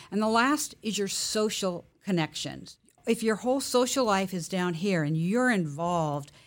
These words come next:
in organizations down here and not up there, they're going to look at that.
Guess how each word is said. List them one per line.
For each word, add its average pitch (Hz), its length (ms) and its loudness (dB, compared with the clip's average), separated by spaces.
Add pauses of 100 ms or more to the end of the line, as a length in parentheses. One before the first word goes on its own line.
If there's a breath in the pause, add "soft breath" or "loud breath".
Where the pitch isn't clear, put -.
(240 soft breath)
in 170 260 2 (220)
organizations 175 920 2
down 147 260 -2
here 143 380 -4 (340 soft breath)
and 175 140 -2
not 180 240 2
up 196 180 -4
there, 185 360 -2 (260)
they're 175 220 -4
going 185 360 -2
to 190 120 -6
look 185 260 -4
at 175 140 -6
that. 135 340 -6